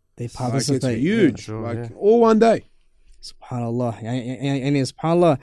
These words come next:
Speaker 1: and, and the one that has been to Hajj understands that Hajj, why it's the last pillar of Islam, 'cause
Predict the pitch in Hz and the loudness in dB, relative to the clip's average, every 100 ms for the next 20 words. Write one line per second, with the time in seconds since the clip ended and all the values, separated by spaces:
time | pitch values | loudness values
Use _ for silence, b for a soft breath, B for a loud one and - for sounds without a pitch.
0 | b b b b 120 120 131 131 131 156 | b b b b -6 -2 -2 0 2 4
1 | 160 143 139 151 135 - 139 165 131 - | 4 4 4 2 0 -6 -2 -2 -2 -8
2 | - 143 143 - 147 147 120 123 - - | -6 -2 -2 -4 -2 -2 -4 -8 -12 -6
3 | 160 202 165 - _ _ _ _ _ _ | -2 -4 -6 -16 _ _ _ _ _ _
4 | _ _ 123 120 139 165 151 - 147 135 | _ _ -10 -2 0 0 -2 -4 -2 -2
5 | 147 139 - 156 135 123 - 131 180 190 | -2 -4 -2 -2 0 -4 -6 -6 -6 -8
6 | - b b _ 147 127 | -12 b b _ 0 0